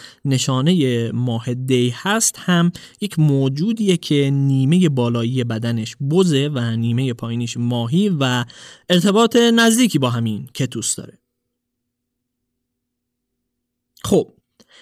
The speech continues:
این، اه، تقریباً تمام حرفایی بود که من می‌خواستم در مورد این داستان بزنم. اما مهمترین بحث رو گذاشتم برای همین آخر کار. اگر یادتون باشه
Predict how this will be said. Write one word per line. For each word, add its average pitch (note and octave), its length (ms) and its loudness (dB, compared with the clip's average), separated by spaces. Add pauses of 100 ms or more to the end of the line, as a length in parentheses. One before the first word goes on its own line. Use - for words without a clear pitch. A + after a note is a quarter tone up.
(120)
این، G4 260 0
اه، G#3+ 200 4
تقریباً A3 520 2
تمام G#3+ 300 2
حرفایی F#3 400 2
بود F#3 120 -2
که D3+ 100 -4
من C#3 120 -2
می‌خواستم A#2+ 380 -6
در A#2 120 -4
مورد A2 240 -4
این A2 140 -6
داستان - 380 -10
بزنم. - 260 -18 (640)
اما F#3 800 4 (300)
مهمترین G#3 840 4
بحث C#4+ 300 -2
رو F#3+ 100 2
گذاشتم D#3+ 440 0
برای C3+ 180 0
همین C#3+ 320 -2
آخر - 320 -12 (100)
کار. - 120 -20 (1300)
اگر E4 240 -2
یادتون C4+ 400 0
باشه G#3 280 0